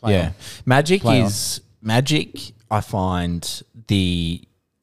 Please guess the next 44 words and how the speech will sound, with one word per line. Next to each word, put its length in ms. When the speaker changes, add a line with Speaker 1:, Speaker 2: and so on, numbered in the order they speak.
Speaker 2:
we're 400
quite 300
skeptical 500
people. 400
But 140
if 120
you 160
can 200
even 260
make 220
the 80
most 280
skeptical 500
person 600
jaw 300
drop 520
in 120
amazement, 540
Speaker 1:
Mm. 160
Speaker 2:
you 100
know, 260
there's 100
not 120
many 140
things 300
that, 300
that 100
drop 240
our 100
Speaker 1:
Oh, 20
Speaker 2:
jaws. 380
Speaker 1:
here's 140
the 80
thing. 140
Speaker 2:
Go. 80
Speaker 1:
I'm, 300
when 180
it 80
comes 220
to 80
magic, 360
though, 320
I'm 220
happy 720